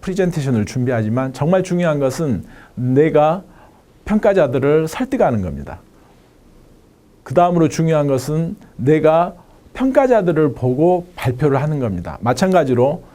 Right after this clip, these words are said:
많은 경험 적은, 어, 발표자들은 슬라이드 보는 시간이 너무 많습니다. 그러나,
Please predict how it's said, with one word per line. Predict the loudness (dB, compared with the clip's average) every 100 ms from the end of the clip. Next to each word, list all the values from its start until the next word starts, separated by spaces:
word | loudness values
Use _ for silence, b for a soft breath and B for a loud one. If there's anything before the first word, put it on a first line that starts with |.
| b b b _ -4
많은 | 0 0
경험 | 0 0 2 2
적은, | 2 2 2 0 -4
어, | -4 -2 -2 -4
발표자들은 | -4 0 2 2 0 -2 -2 -6 b b b -6
슬라이드 | 2 2 4 2 2 0
보는 | 0 0 0
시간이 | 0 0 0 0 -2
너무 | -2 0
많습니다. | 0 -2 -4 -8 -8 -10 -4
그러나, | 0 2 2 0